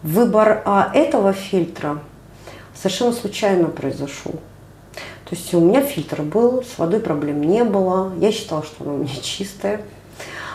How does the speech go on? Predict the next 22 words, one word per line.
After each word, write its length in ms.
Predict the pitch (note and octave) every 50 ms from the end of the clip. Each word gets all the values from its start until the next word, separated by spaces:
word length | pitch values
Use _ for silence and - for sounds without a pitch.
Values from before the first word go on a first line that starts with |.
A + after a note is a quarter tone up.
| - -
до 240 | D#3+ F3+ C4+ D#4+ E4 C4
определенного 760 | G3+ G#3 G3+ F3+ F3 E3+ D#3 E3+ G3+ G#3 G3+ F#3 F3 E3+ E3
момента. 520 | E3 D#3 D3 C#3 C3+ C3 C3 B2+ - - - - - -
Я 320 | D#3 D#3 D#3+ A#3 B3+ C#4+
сильно 380 | C4+ - - B3+ A#3+ A#3+ A3+ G3+
заболела. 500 | F#3+ E3 E3 E3 E3 D3+ C3+ B2 A#2+ - - - - - - - - - -
И, 400 | - - B3+ C#4 D4 D4 C#4+ C#4 - -
а, 100 | A3+ A3
в 540 | G3+ F#3 E3 F#3+ A3 A3 A3 A3 G#3 G#3+ -
период, 460 | A#3 A#3 A#3 A3+ G#3+ G3+ F#3+ F#3+ - - -
а, 340 | F#3+ F3+ F3 F3 F3 F3 F3
это 140 | F#3 F3+ F#3
был 140 | E3 E3+
бронхит, 600 | D3+ D#3+ E3+ F3 F3+ F3 - - - B3+ B3 - - - - - -
болела 340 | E3+ F3 F3+ G3 F#3+ F3 E3+
тяжело, 460 | F3 - D#3+ D3+ E3+ F#3+ G#3 A3+ A#3
с 80 | A#3 A#3
температурой, 680 | - F3+ F3 F3 E3+ E3+ E3+ E3+ - G#3 G#3 G#3 F#3+ F3+
с 80 | -
кашлем, 480 | - - G3 G3 F#3 - - F3+ E3+ E3
с 100 | - -
интоксикацией. 1000 | E3 D3+ - C#3+ - - - G3+ - - G3 G#3 G#3 G#3 - - G3 F#3+ F#3 F3+